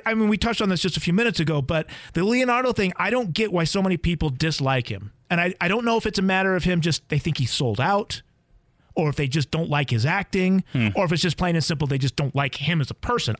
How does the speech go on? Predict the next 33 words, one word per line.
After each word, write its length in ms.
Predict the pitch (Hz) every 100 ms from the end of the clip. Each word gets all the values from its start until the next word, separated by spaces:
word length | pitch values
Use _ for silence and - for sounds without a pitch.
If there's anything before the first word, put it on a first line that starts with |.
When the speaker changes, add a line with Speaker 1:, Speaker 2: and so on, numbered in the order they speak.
| -
Speaker 1:
I 120 | 220
don't 320 | 190 226 220 -
know. 400 | 165 180 104 90 - - -
But 160 | 185
there's 180 | 196 180
a 40 |
lot 300 | 160 190 247
of 100 | 277
people 300 | - 247 190
out 180 | 185 214
there 120 | 160
that 340 | 147 147 139 -
dislike 600 | 190 202 160 170 165 - _ _ 127
anything 580 | 262 269 202 160 123
he's 240 | 123 160 143
ever 240 | 170 170 151
put 260 | - 175
out. 340 | 143 104 - -
Speaker 2:
It's 160 | 127 113
weird. 300 | 113 101 - -
Speaker 1:
And 120 | -
I 120 | - 311
don't 200 | 247 127
get 180 | 190
it, 100 | 170
because 220 | 147 151 175
like 140 | 214
I 40 |
said, 260 | 180 185 143 - - -
what's 280 | - 240 - -
eating 260 | 214 190
Gilbert 380 | 160 160 143 135
Grape? 320 | 123 98 -